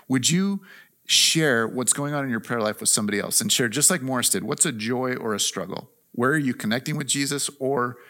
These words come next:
where are you struggling? But to in-, share it with somebody else is actually a simple habit that will help move, move you forward.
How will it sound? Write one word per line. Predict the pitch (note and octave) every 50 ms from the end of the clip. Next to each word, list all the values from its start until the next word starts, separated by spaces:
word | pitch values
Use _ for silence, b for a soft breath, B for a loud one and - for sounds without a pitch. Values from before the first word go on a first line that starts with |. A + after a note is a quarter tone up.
| B B B
where | - C3 B2+
are | B2
you | A#2+ A2+ G#2+
struggling? | - - - A2 A2+ G#2+ G2+ F#2+
But | F#2 A2+ A2 -
to | C3 -
in-, | B2 B2 B2 -
share | - - - - E3 E3 F3+
it | F3+ G2+ A2+
with | C#3 D3 -
somebody | - - C3 A#2 A2+ A2 A2
else | G#2 G#2+ A2 - -
is | - - B2+ A#2+ A#2
actually | A2+ A2+ - - - - A2
a | G#2 G2+
simple | - - - - - D#3 C#3+ - C#3 B2
habit | - - B2+ A2+ F#2+ F#2+ G2+ - - _ B B B B B B B B B -
that | A#2+ G#2+
will | G#2 G#2+ G#2+
help | G#2 A2 G#2+ G#2+
move, | - A2+ A2+ G#2+ F#2+ - -
move | - A#2+ A2 G2+
you | G#2+ G2+
forward. | - - - - G2 G#2 G2+ G2 B